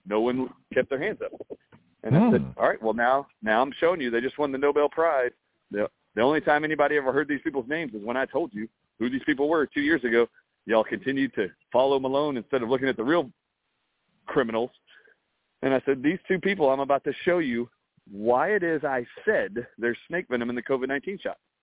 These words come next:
Speaker 1: And the reason why I said that is y'all were looking at the wrong guy. Y'all were distracted by a guy named Robert Malone, looking at him
Speaker 2: Oh,
Speaker 1: as the
Speaker 2: shiny
Speaker 1: creator
Speaker 2: object.
Speaker 1: of the M R N A technology, and he is
Speaker 2: Right.
Speaker 1: not the guy.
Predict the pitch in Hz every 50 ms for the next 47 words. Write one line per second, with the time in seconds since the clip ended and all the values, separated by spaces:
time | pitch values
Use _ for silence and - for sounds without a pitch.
0 | - 101 101 101 135 165 147 151 147 135 127 - 196 214 170 127 123 123 - _
1 | _ _ _ _ - 113 127 156 175 147 143 165 - 165 147 143 - 135 131 147
2 | 151 151 147 156 180 160 101 - - _ _ _ _ _ _ _ _ _ _ _
3 | _ _ _ - 117 123 131 139 139 123 120 - - - 156 165 165 - 120 113
4 | 113 113 110 110 113 117 117 113 117 113 110 113 123 131 120 123 117 110 117 123
5 | 151 175 147 117 120 135 - _ - 104 113 139 139 - 147 135 135 120 - 95
6 | 92 87 123 113 - 101 95 95 92 92 92 - 135 127 127 127 131 131 131 139
7 | 135 135 127 127 - 151 143 131 143 160 196 - - 139 - _ _ _ _ _
8 | _ _ - 143 147 147 151 151 156 156 156 156 156 147 - 160 143 165 180 -
9 | -